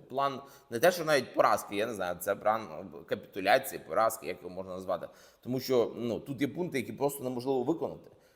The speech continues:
Тут не в тому, ми, я більше всіх хочу миру і припинення вогню.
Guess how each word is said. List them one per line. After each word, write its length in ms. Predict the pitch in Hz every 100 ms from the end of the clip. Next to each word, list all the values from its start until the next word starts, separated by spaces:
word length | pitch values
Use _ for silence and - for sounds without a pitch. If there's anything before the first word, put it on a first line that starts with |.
| _
Тут 100 | 127
не 100 | 127
в 60 | -
тому, 300 | 165 143 92
ми, 240 | 135 139
я 460 | 120 147 151 - 120
більше 280 | 165 139 156
всіх 300 | - 135 -
хочу 240 | 101 -
миру 220 | 107 143 113
і 20 |
припинення 400 | 110 107 113 110
вогню. 280 | 107 101